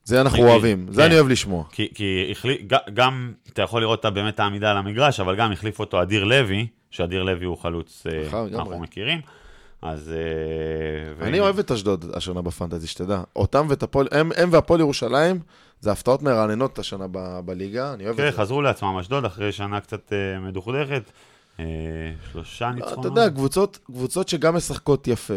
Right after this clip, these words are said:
Speaker 1: וגם מ-, יש להם נכסים מעניינים ב-,
Speaker 2: כן.
Speaker 1: ב-, בין שישה לשמונה מיליון,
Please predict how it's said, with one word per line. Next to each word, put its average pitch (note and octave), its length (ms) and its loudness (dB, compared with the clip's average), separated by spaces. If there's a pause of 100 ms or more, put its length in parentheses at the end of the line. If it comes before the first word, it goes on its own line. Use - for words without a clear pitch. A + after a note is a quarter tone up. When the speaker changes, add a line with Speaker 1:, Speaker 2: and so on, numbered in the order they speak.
Speaker 1:
וגם D3 440 0 (260)
מ-, B2+ 100 -8 (240)
יש - 180 -10
להם D#3 120 2
נכסים D#3 600 -2 (140)
מעניינים B2+ 560 0
ב-, B2 200 2
Speaker 2:
כן. G#2+ 240 -4
Speaker 1:
ב-, C#3 60 6
בין C#3+ 240 6
שישה D3 340 4
לשמונה C3+ 400 2
מיליון, C3+ 580 2